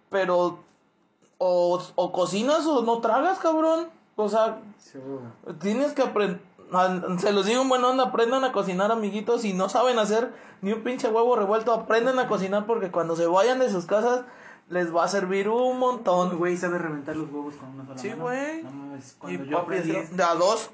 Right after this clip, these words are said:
Speaker 2: Cuando aprendí a hacer eso, güey, ah, verde, güey.
Speaker 1: Sí, güey.
Speaker 2: Me gustó un chingo,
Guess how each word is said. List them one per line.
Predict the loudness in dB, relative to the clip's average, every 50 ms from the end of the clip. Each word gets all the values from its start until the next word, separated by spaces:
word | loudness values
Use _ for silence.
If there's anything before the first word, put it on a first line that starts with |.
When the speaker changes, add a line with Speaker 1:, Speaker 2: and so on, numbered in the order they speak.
| -10 -6
Speaker 2:
Cuando | -6 -4 -4 -4 -6
aprendí | -8 -8 -12 -10 -10 -8 -8
a | -8
hacer | -6 -6 -6 -6
eso, | -6 -8 -8 -8
güey, | -8 -8 -10 -14 _ _
ah, | -4 0 0 0 0 0 0 -2 -4 -6
verde, | -6 -8 -8 -8 -8 -10 -12 -12 -12
güey. | -10
Speaker 1:
Sí, | -8 -8 -6 -6 -6 -6 -6
güey. | -6 -8 -8
Speaker 2:
Me | -8
gustó | -10 -14 -18 -20
un | -20
chingo, | -20 -20 -18